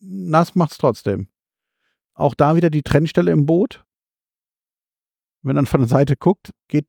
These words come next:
kommt da halt so eine Wand Wasser hoch. Und das Problem ist, wenn dann das, also dann werden die dahinter nass und wenn das Boot dann verzögert, werden, schwappt's auch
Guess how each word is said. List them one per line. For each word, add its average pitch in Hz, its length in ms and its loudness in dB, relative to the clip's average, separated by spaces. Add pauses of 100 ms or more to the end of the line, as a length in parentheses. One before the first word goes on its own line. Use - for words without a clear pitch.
kommt 135 220 0
da 135 80 4
halt 147 180 2
so 160 60 4
eine 139 140 4
Wand 127 220 2
Wasser 139 240 2
hoch. 180 280 2 (1300)
Und 123 340 -4 (100)
das - 320 -8
Problem 131 320 2
ist, 110 100 0
wenn 131 120 2
dann 127 160 2
das, 123 120 2 (200)
also 120 360 -2
dann 120 200 0
werden 123 140 2
die 123 80 2
dahinter 147 340 4
nass 180 260 0
und 123 100 2
wenn 120 120 2
das 117 120 0
Boot 139 220 0
dann 131 100 4
verzögert, 147 540 -2
werden, 139 260 0 (840)
schwappt's - 460 -2
auch 139 260 2